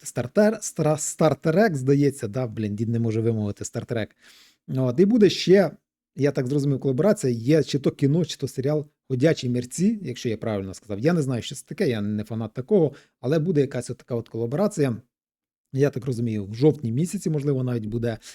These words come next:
Тому очікуємо на нову колаборацію. Відповідно, це має бути якийсь, напевно, танк, або як мінімум кастомізація. Ну, коротше, будемо дивитися, якась бойова перепустка буде за гроші, донатна подія, само собою. Е, будемо дивитися, що воно таке.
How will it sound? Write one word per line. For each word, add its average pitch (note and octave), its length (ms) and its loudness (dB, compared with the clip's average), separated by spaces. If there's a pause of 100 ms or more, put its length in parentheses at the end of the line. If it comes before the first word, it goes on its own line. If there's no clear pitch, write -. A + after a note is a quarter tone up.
(140)
Тому A3+ 200 6
очікуємо D#3 420 4
на C3 60 0
нову C3 200 -2
колаборацію. C#3+ 540 0
Відповідно, B2+ 460 0
це B2 100 -10
має A2 180 -4
бути A#2 200 -8
якийсь, G#2 260 -10
напевно, F#2 440 -10
танк, B2+ 360 -4 (240)
або G#2 200 -2
як G2 120 -4
мінімум G#2 200 -2
кастомізація. G#2+ 640 -6
Ну, G#2+ 40 -8
коротше, G#2 200 -8
будемо F#2+ 200 -8
дивитися, A2+ 340 -6
якась G2 160 -14
бойова A2+ 300 -2
перепустка B2 420 -8
буде A#2 140 -8
за A#2 140 -8
гроші, A#2+ 260 -8
донатна G#2+ 420 -4
подія, B2+ 340 -6 (340)
само C3+ 240 -4
собою. C#3+ 420 2 (420)
Е, A#2+ 260 -2
будемо G3 360 6
дивитися, D3+ 420 4
що D#3 280 0
воно C3+ 220 0
таке. G#2 360 -4